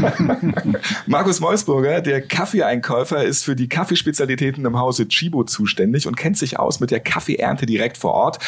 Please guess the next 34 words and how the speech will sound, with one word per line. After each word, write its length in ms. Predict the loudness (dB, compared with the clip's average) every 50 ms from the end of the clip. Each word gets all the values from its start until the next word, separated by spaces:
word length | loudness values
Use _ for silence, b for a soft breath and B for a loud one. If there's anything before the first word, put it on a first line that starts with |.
| B B B B B
Markus 320 | -4 -2 -2 0 0 -2 -2
hat 80 | -2
zum 120 | -2 -2 0
Beispiel 300 | 0 0 0 0 0 0
in 80 | 0 0
Brasilien 600 | 0 0 0 2 2 2 2 2 2 2 2 2
gelebt, 680 | 2 2 2 2 2 2 0 0 -2 -2 -2 0 0 0
mit 280 | -2 -2 -2 -6 -4
den 120 | -4 -4 -2
Farmern 520 | -2 -2 0 2 2 2 2 2 2 0
vor 220 | -2 -2 -2 0 0
Ort 260 | 2 2 0 0 0
gearbeitet 680 | -2 -2 -2 0 0 2 2 2 0 0 0 -2 -2 -2
und 160 | -4 -2 0
dort 220 | 0 0 0 0
lokale 420 | -2 -2 -2 -2 -2 0 0 0 0
Nachhaltigkeitsprojekte 1200 | 2 0 0 -2 -2 -2 -2 -4 -6 -6 -4 -4 -4 -2 -4 -2 0 0 0 0 -2 -4 -8 -8
koordiniert. 600 | -4 0 0 0 0 0 -2 -2 -2 -4 -4 -6 B B B B B B B B B B
Außerdem 560 | 0 2 4 4 4 4 4 4 4 2 2 2
weiß 200 | 2 2 2 2
er 60 | 2
genau, 460 | 2 2 2 2 4 4 4 2 2
wie 80 | 2 2
der 160 | 2 2 0
brasilianische 680 | 0 -2 -2 0 2 2 4 4 4 2 0 -2 -2
Kaffeemarkt 600 | -2 -2 -2 -2 0 0 0 0 0 -2 -4 -6 -4
tickt. 360 | -4 -4 -4 -4 -8 -12 -6 -2
Er 60 | 0
überprüft 640 | 0 2 2 0 0 -2 -2 -2 -2 -2 -2 -2 0
regelmäßig 560 | 0 2 2 2 0 0 0 0 0 0 0
den 140 | -2 -2 -2
Zustand 500 | 0 0 0 0 0 0 0 -2 0 0
der 80 | -2 -2
Kaffeebäume 720 | -2 -4 -4 -2 -2 -2 2 2 4 4 4 4 4 2